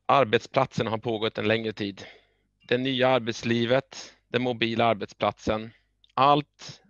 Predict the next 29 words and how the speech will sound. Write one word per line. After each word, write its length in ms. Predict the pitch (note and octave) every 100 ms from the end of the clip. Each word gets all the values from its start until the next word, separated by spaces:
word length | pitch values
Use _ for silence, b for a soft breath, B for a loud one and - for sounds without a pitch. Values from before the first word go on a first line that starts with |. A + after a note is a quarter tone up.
| _ _ -
där 140 | B2
mobilen 720 | A#2+ A#2 A#2+ B2+ B2 G#2 G#2+ A2 -
och 120 | A2
mobilitet 600 | A2 G#2+ A2 - C3 -
står 240 | - G2+
i 40 | G2+
centrum. 560 | - B2+ A#2+ A2 G2+ - _ _ _ _ _ _ b b b b b b b b -
Majoriteten 720 | C3 C#3 C#3 - D#3+ - C#3
av 60 |
svenska 400 | B2 C3 A2+ -
företag 560 | A#2 B2 A2+ - B2+ B2+
idag 400 | A2 G#2 A2 A2+ A#2+
använder 480 | A#2+ A2+ A2 A2 A2+
mobilen 460 | A2+ G#2 A2 G#2+
som 160 | G#2 A2
ett 120 | G#2
arbetsverktyg. 1040 | A2 G#2+ G#2+ - A2 - B2 A2 G#2+ - _ _ _ _ _ _ _ _ _ _ _ _ _ _ _ _ _
Och 100 | A#2
det 80 | A#2+
är 40 | A#2
en 80 |
central 500 | G#2+ A#2+ - B2 A#2
del 280 | A2 A2 A2
utav 220 | A2 A2+
den 180 | G#2+ G#2+
digitalisering 680 | A2 A2 A2 G#2+ - B2+ A#2
som 140 | - G#2+
har 60 |
skett. 400 | - - _ -